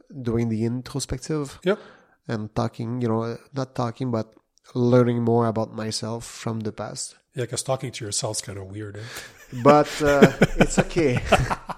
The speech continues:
Speaker 1: It's
Speaker 2: It's
Speaker 1: okay.
Speaker 2: the conversations
Speaker 1: Yeah.
Speaker 2: that's weird. If you
Speaker 1: Yeah.
Speaker 2: talk to yourself, that's one thing. If you're having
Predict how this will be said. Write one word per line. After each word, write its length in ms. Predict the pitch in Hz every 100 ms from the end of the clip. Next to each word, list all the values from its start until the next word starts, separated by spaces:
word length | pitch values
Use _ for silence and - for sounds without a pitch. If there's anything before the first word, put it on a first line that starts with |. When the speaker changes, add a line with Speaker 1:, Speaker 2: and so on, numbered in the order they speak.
| - - - 156 156 - 190 - - - - - - - -
Speaker 1:
It's 140 | -
Speaker 2:
It's 160 | 160 139
Speaker 1:
okay. 40 |
Speaker 2:
the 80 | 143
conversations 760 | - 156 147 - 135 131 127 123
Speaker 1:
Yeah. 80 |
Speaker 2:
that's 240 | 113 107 120
weird. 220 | 110 107
If 120 | -
you 60 | 127
Speaker 1:
Yeah. 140 | 147
Speaker 2:
talk 120 | 156 151
to 80 |
yourself, 280 | 143 151 135
that's 180 | 120 -
one 140 | 117 113
thing. 220 | 123 113
If 140 | -
you're 100 | 117
having 380 | 120 131 139